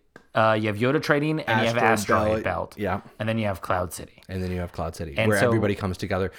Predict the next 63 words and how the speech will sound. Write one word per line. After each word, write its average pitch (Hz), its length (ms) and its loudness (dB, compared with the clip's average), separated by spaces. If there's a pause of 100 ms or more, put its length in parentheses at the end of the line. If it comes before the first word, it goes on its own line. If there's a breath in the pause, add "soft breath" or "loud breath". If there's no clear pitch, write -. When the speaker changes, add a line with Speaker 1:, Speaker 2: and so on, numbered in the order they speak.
(240 loud breath)
Speaker 2:
Three 123 240 0
act 117 220 -2
structure, 127 500 -4 (180)
beautiful 120 800 -2
here. 85 320 -8
Everybody 139 380 4
Speaker 1:
Yeah. 127 40 -6
Speaker 2:
comes 127 220 0
together 101 320 -2
for - 80 -8
the 92 100 -6
last 85 320 -4
act. 69 280 -10 (100)
Speaker 1:
Totally. 285 220 0
Speaker 2:
Really, 117 240 2
really 98 200 -2
Speaker 1:
It 139 40 -2
works 202 240 0
Speaker 2:
gorgeously - 240 -2
Speaker 1:
well. 90 80 -4
Speaker 2:
written. 85 160 -6
Speaker 1:
Yeah, - 80 -4 (100)
Speaker 2:
Really 113 60 -4
Speaker 1:
exactly. 110 320 2
Speaker 2:
gorgeously 82 320 -6
Speaker 1:
It - 80 -4
just, 160 240 -2
Speaker 2:
written. - 160 -4
Speaker 1:
it, 127 120 -4
everyone 135 320 0
separates 139 380 0
for 139 100 -6
the 123 60 -2
second 143 280 0
Speaker 2:
It's 147 80 4
Speaker 1:
act. 151 160 0
Speaker 2:
beautiful. 80 100 -14 (120)
It's 107 140 -10
Speaker 1:
You're, - 60 -20
Speaker 2:
beautiful. 123 240 0
Speaker 1:
they're 113 160 0
together 131 340 2
for 139 120 -6
the 127 60 -6
first, 151 380 0 (200)
separate 113 340 0
Speaker 2:
Mm-hmm. 113 80 -6
Speaker 1:
for 123 60 -2
the 110 100 -10
second. 123 500 0
Speaker 2:
And 120 140 -2
the 117 60 2
second 127 320 -2
act 107 200 -4
is 98 80 -6
a 92 80 -6
little 104 260 -2
lengthier 110 680 -2 (140)
than 98 100 -2
the 95 100 0
other 95 160 -2
two. 127 320 -2
Speaker 1:
Yeah. 135 240 0